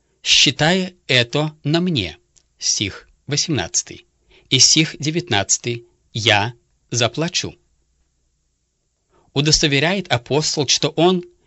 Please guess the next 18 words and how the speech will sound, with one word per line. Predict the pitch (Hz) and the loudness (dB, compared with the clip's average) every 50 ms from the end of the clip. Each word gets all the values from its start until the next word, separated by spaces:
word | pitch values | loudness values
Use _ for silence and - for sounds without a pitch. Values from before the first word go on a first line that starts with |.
| _ _ _ - | _ _ _ -4
не | 139 143 151 | 0 0 2
к | 156 - | 2 2
слову | - - 170 175 202 202 208 190 | 0 0 0 -2 -2 -2 -4 -6
только | 190 - 143 117 98 - 104 | -4 -2 -2 -2 -2 -4 -6
сказал | - - - 104 92 101 95 98 - | -8 -8 -6 -6 -4 -4 -6 -6 -10
это, | 92 - - - - - - _ _ _ _ _ _ _ _ _ _ _ _ _ _ _ - - - | -14 -14 -14 -16 -20 -20 -20 _ _ _ _ _ _ _ _ _ _ _ _ _ _ _ -20 -10 -2
но | - 143 156 | 2 2 2
имеет | 170 151 139 151 165 175 165 170 - - | 4 4 4 4 6 4 4 2 2 0
решительное | 143 135 117 - - - 190 214 - - 214 196 180 170 135 113 - - | 2 2 4 2 2 0 0 -2 -4 -4 -2 0 0 0 0 -2 -2 -2
намерение | 139 143 139 123 110 104 98 101 104 113 127 139 147 147 151 - - - - - | -2 0 0 2 2 2 2 0 -2 -2 -4 -4 -6 -8 -10 -14 -20 -20 -6 0
именно | 160 160 165 180 185 185 180 175 160 151 151 - | 2 2 2 4 2 2 2 2 0 0 -2 -4
сделать | 127 117 113 113 147 180 196 185 175 - - - | -4 -4 -2 0 0 0 0 0 0 -2 -2 0
так, | - 104 117 143 - - - _ _ _ _ _ _ _ _ _ _ _ - | -2 -2 -2 -2 -6 -8 -20 _ _ _ _ _ _ _ _ _ _ _ -4
если | 113 123 170 180 170 - 160 151 151 | 0 2 4 4 4 4 2 2 0
это | 151 - 123 123 120 - - 139 143 151 - _ | 0 0 0 0 0 0 -2 -6 -6 -6 -8 _
нужно | - 120 139 165 156 - 135 113 | -4 0 0 0 0 -2 -4 -4
будет | 101 107 104 98 110 117 117 - _ _ | -4 -4 -4 -4 -4 -6 -6 -8 _ _
словами. | - - - 143 131 123 104 90 87 80 76 - | -4 -4 -4 -2 -2 -4 -4 -6 -6 -12 -16 -20